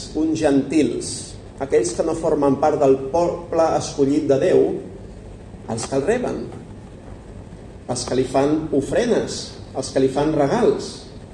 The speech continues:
Aquests pagans desconeguts fan el que els savis del poble escollit de Déu no van fer, rebre el Messies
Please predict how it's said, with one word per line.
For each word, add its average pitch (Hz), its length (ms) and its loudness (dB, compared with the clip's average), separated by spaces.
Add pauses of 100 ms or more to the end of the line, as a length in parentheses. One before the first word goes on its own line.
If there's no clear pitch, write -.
(1900)
Aquests 170 320 0
pagans 185 380 4
desconeguts 135 840 4 (600)
fan 190 320 4 (840)
el 135 200 4
que 131 160 0 (240)
els 127 320 2
savis 196 320 4
del 151 160 4
poble 165 320 2
escollit 139 420 0
de 190 140 4
Déu 131 160 6 (1040)
no 131 160 0
van 120 220 0
fer, - 100 -4 (1120)
rebre 131 320 2
el 127 80 4
Messies - 720 -4